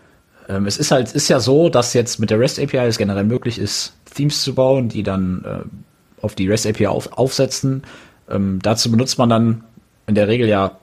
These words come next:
Java, irgendwelche, eine, irgendeine Art von JavaScript-Templates, um die Inhalte von der rest-A P I auszugeben. Problem ist aber, dass ja WordPress mit P H P läuft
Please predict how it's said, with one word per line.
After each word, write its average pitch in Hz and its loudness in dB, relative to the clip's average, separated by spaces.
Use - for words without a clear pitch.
Java, 113 0
irgendwelche, 113 0
eine, 101 -2
irgendeine 110 -2
Art 107 -2
von 101 0
JavaScript-Templates, 104 -2
um 95 2
die 82 -4
Inhalte 110 0
von - -6
der 87 -4
rest-A 98 -4
P 90 -4
I 87 -4
auszugeben. 98 -4
Problem 120 2
ist 123 -2
aber, 98 -2
dass 95 -2
ja 101 0
WordPress 127 0
mit 107 -2
P 107 2
H 101 2
P 156 -2
läuft 131 0